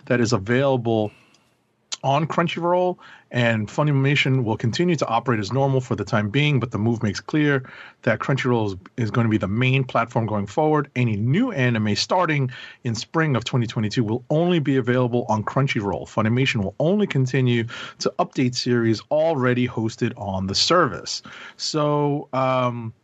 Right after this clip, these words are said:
oh, the move also brings Funimation subsidiary Wakanim and Crunchyroll's V R V into the core Crunchyroll subscription. So, uh,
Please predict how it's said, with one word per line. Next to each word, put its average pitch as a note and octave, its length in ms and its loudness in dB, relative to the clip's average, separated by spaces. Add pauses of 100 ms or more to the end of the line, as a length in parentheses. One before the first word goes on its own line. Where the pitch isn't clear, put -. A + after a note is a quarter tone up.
oh, D#3+ 160 0
the B2+ 100 -4
move D3+ 300 -2
also E3 560 0
brings A#2+ 420 -2
Funimation B2+ 540 0
subsidiary A2+ 640 2
Wakanim B2+ 800 0 (280)
and A#2+ 140 0
Crunchyroll's E3 460 2
V C3+ 180 2
R A2 160 2
V E3+ 420 0
into G3+ 300 -2
the D#3 100 0
core C3 340 0
Crunchyroll G2+ 760 -4
subscription. - 640 -2 (380)
So, D3 560 0 (440)
uh, A#2+ 440 0